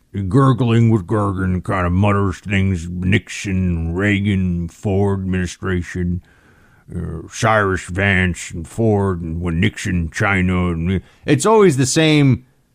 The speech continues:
from this guy. It's just like, "Oh, I was, that was back in seventy-five and then eighty-four and in the White House and Nixon and decision making." And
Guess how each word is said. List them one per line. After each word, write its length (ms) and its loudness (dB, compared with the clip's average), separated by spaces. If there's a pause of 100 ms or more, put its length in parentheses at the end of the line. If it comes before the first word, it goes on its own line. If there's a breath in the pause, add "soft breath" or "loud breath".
(360)
from 200 4
this 160 2
guy. 340 0
It's 220 -4
just 240 0
like, 160 -2
"Oh, 80 0
I 260 4
was, 460 0
that 100 2
was 320 0
back 280 -2
in 180 -6
seventy-five 920 0
and 120 -2
then 140 2
eighty-four 840 0
and 120 -4
in 80 -6
the 60 -4
White 280 0
House 380 0
and 220 -8
Nixon 520 -4
and 300 -4
decision 440 -2
making." 480 -2
And 160 -6